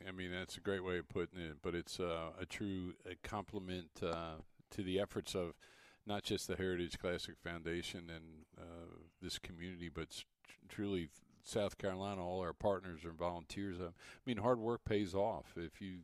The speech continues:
think back, we've had conversations over the years, and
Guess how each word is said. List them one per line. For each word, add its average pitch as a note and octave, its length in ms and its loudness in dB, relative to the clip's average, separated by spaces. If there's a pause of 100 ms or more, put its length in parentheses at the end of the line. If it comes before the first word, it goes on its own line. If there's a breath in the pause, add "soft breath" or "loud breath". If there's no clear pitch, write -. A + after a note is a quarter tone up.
think G#2 240 0
back, G2 280 6
we've F2 180 0
had F#2+ 220 6
conversations F#2 720 0
over F2+ 200 2
the F2 100 2
years, F#2 420 0
and E2 180 -6